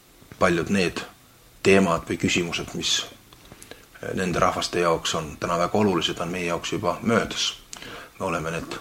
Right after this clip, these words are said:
juba saavutanud. Meil on oma Uus Testament ja piibliraamat ja mitmesugused erinevad piiblivariandid ja vormid. Meil on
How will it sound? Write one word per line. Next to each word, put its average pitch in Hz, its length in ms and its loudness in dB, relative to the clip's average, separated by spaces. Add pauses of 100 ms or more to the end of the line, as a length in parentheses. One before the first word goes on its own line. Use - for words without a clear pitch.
(100)
juba 92 180 -4
saavutanud. - 560 0
Meil - 160 -12
on - 220 -14
oma 85 180 -8
Uus 95 160 -2
Testament 87 720 -6
ja 90 80 0 (720)
piibliraamat 87 880 0
ja 85 80 -2
mitmesugused 82 400 -6
erinevad 87 340 0
piiblivariandid 90 800 0
ja 87 80 0
vormid. 90 440 -2 (720)
Meil 85 100 -6
on 82 80 -6